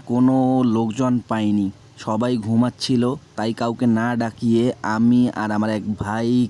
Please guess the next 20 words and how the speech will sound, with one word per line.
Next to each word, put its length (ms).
কাজে 260
লাগি 320
পড়ি। 260
আবার 280
এদিকে 380
আমার 400
ফার্ম 420
হচ্ছে 460
আমার 260
বাসার 320
পিছনে, 480
আর 240
গাড়ি 340
লাগাই 360
দিছে 360
আমার 400
মেইন 340
গেটে, 480
বাসার 540
বাহিরে, 400